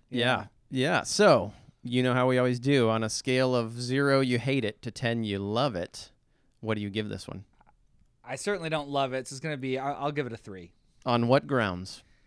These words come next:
Speaker 1: I don't know. May-, maybe it's a little bit. I'll, I'll give it a, I'll, I'll go up to a four. We'll, we'll give it a
Speaker 2: Wow.
Speaker 1: four.
Speaker 2: All right.
Speaker 1: Um, I, I, you know, it, it's just, it's just not my thing. It's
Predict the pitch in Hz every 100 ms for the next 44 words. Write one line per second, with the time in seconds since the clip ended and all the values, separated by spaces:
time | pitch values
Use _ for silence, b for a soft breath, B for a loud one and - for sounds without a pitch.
0 | _ _ _ _ _ _ _ _ _ _
1 | _ _ _ _ _ - B B B B
2 | 175 120 113 143 147 147 147 123 104 104
3 | 98 92 110 156 175 180 165 135 110 143
4 | 151 151 147 135 120 107 - - - -
5 | 151 226 349 320 131 95 107 - 160 185
6 | 254 190 185 - 170 - - 185 180 226
7 | 285 127 139 170 - 50 165 - 143 160
8 | - - 175 - 170 - 170 - 170 156
9 | 151 170 143 95 - - 131 135 - -
10 | -